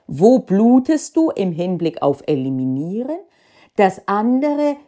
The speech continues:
war, hast du ein, hast du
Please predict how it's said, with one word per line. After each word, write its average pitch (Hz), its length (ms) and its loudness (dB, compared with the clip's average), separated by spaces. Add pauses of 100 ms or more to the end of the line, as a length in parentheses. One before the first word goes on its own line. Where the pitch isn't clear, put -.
war, 185 560 -8 (240)
hast - 580 -6
du 247 300 2 (260)
ein, 170 640 -2
hast 196 400 -6
du 214 200 -2